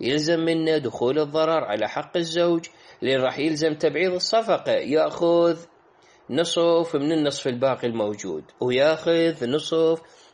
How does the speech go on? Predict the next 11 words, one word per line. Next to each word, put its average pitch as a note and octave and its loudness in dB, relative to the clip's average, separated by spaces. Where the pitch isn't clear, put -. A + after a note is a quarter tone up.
من B2+ 0
بدل، D#3+ 2
آه، B2+ 2
نصف D3+ -2
الأرض C#3+ 0
التي C#3 0
قد C#3 -2
تلفت B2+ -2
بعد، B2+ 0
آه، B2 2
هبتها. B2+ -2